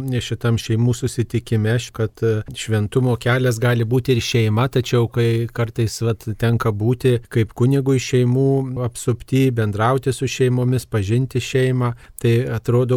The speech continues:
kur ten tam šventumui įsiterpti, kai vaikai nuolat zyzia, kai, e, pavargę žmonės, kai reikia su galva apie uždarbį, kai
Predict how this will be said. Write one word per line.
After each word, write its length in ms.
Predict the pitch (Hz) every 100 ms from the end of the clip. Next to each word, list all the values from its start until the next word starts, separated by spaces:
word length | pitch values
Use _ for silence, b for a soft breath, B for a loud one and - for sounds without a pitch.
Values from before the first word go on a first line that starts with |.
| 120
kur 160 | 123
ten 220 | 120 131 123
tam 240 | 127 123
šventumui 560 | - 120 110 123 123 120
įsiterpti, 640 | - 123 175 196 139 120
kai 220 | - 120 113
vaikai 380 | 113 113 120 117
nuolat 400 | 120 113 113 101
zyzia, 380 | 123 143 147 143
kai, 160 | 117
e, 220 | 113 113 104
pavargę 600 | 110 104 123 143 147 143
žmonės, 480 | 147 151 147 147 -
kai 160 | 117 110
reikia 320 | 113 107 113
su 160 | - 120
galva 480 | 104 117 117 110 107
apie 160 | 113
uždarbį, 600 | 110 139 143 147 139 143 -
kai 160 | 113